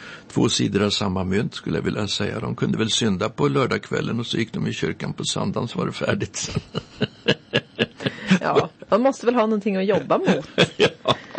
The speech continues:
Speaker 2: Men själva ordet jazz har väl också en viss betydelse?
Speaker 1: Ja, du, eh,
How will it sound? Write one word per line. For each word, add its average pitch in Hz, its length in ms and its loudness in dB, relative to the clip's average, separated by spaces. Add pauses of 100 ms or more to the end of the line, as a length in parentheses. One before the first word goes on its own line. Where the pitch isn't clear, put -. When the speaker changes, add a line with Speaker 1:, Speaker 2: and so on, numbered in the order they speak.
(800)
Speaker 2:
Men 226 320 4
själva 240 340 2
ordet 262 340 2
jazz - 680 -2 (140)
har 226 180 4
väl 202 140 4
också 247 280 0 (600)
en 208 140 2
viss - 280 -8
betydelse? - 540 -4 (220)
Speaker 1:
Ja, 120 640 4
du, 131 600 4 (280)
eh, 113 420 4